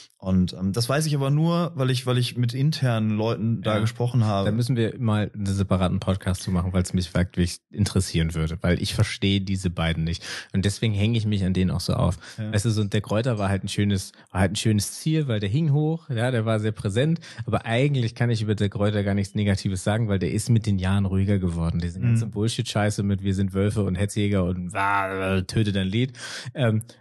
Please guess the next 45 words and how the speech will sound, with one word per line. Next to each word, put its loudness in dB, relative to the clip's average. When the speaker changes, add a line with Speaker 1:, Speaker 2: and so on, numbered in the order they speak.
Speaker 2:
äh, -4
das -2
war 0
halt, -2
das -2
ist -2
schon 0
zehn 0
Jahre 0
her. -2
So, -2
äh, -4
heute 0
macht -2
der 0
vernünftigen 0
Kram, 0
heute 0
ist -8
der 2
auch 2
irgendwie 0
fünfzig, 0
hat 0
eine 0
Familie, 0
ist -4
ruhiger 0
geworden. 0
Sind -2
sie 0
alle 0
übrigens. -2
Also 0
auch 2
so -2
ein 2
Mehmet 0
Göker, 0
wenn 2
du 2
den 0
heute 2
in 0
seiner, 0